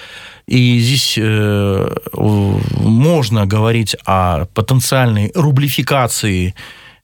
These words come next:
э, торгово-экономических взаимоотношений, ну тогда давайте пойдём дальше.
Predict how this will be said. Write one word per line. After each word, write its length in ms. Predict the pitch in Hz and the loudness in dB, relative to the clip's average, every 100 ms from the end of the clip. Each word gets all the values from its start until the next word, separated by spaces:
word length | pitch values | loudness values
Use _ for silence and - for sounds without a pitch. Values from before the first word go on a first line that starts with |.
| - | -4
э, 640 | 64 82 90 90 90 85 90 | 0 2 2 2 2 2 2
торгово-экономических 1080 | 113 113 110 104 107 110 170 214 - 147 | 2 2 2 2 2 2 2 0 -2 -2
взаимоотношений, 680 | 120 113 113 - 110 113 101 | 0 0 0 0 -2 0 0
ну 80 | 107 | 0
тогда 240 | 139 175 233 | 0 0 0
давайте 420 | 202 175 190 80 | 0 0 0 -2
пойдём 300 | 107 120 147 | 0 2 2
дальше. 440 | 92 95 - 143 | 2 0 -2 -6